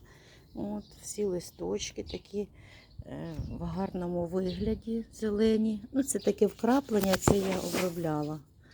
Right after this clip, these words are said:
Трошки залишилося. От,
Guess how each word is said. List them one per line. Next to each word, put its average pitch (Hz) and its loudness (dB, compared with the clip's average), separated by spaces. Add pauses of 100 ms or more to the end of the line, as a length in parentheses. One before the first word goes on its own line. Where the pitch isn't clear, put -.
(400)
Трошки - -6
залишилося. 131 -4 (1500)
От, 156 -2